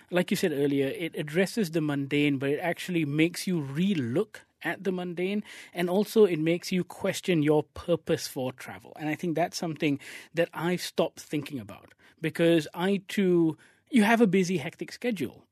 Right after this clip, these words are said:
and a lot of the time you think travel is escape, and you want to go away from your life and chill out somewhere and do nothing. And yet that completely undermines anything you actually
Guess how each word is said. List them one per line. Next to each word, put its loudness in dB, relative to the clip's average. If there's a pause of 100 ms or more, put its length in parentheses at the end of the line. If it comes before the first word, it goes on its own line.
and 2
a 6
lot 6
of 4
the 0
time 0
you -2
think -4
travel -2
is 0 (180)
escape, -2
and 0
you 2
want 0
to 0
go 2
away 0
from -2
your -4
life -6 (360)
and -2
chill 0
out 0
somewhere -2
and -6
do -4
nothing. -8 (400)
And 2
yet 4
that 2 (360)
completely 0
undermines -2 (500)
anything 4
you 2
actually 0